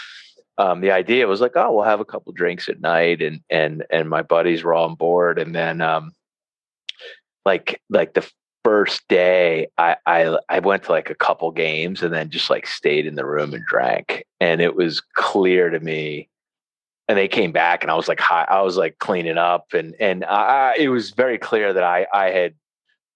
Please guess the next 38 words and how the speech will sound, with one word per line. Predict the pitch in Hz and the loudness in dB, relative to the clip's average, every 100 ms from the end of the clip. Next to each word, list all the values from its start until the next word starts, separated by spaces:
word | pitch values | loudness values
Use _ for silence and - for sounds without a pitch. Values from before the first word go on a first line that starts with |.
| _ _ _ _ | _ _ _ _
I'd | 98 - | -2 -2
stepped | - 87 - | -2 -2 2
over | 90 87 85 | 2 2 0
some | - 78 | -2 -2
line, | 78 78 82 90 98 _ 95 | -2 0 0 -2 -6 _ -4
of, | 87 - - | -4 -4 -2
of | - 82 | -2 0
a | 76 | 0
line | 87 85 82 82 | 2 2 0 -4
for | - | -10
me. | 78 87 85 85 | -6 -4 -2 -2
And, | 80 76 | -4 -6
and, | 82 80 80 80 | -2 -2 -2 0
uh, | 82 80 78 156 _ - - - _ _ _ _ | 0 2 0 -4 _ -20 -20 -20 _ _ _ _
and | 101 90 | 0 0
it, | 82 - - | -2 -8 -2
it | 107 - | -2 2
got | 101 92 87 90 - _ _ _ | 2 4 2 0 -4 _ _ _
to | 117 | -2
the | 87 | -2
point | - 95 85 | 0 0 0
where | 80 85 | 0 -2
I | |
was, | 82 85 - | -2 -4 0
I | 95 92 | 2 2
was | 87 78 | 0 -6
thinking | - 104 85 90 82 | -6 -6 -4 -4 -4
about, | 82 82 80 80 78 - _ _ - | -2 0 2 2 0 -4 _ _ -8
if | 85 | 0
I | 85 | 0
don't | 90 87 | 0 -4
slow | - 87 80 | -2 0 0
down, | 76 78 80 | 0 0 -2
I'm | 78 | -6
gonna | 78 76 | -6 -6
turn | 76 78 76 | -2 -4 -2
into | 73 73 73 73 73 - | -6 -6 -4 -4 -4 -2
an, | 76 73 | -4 -4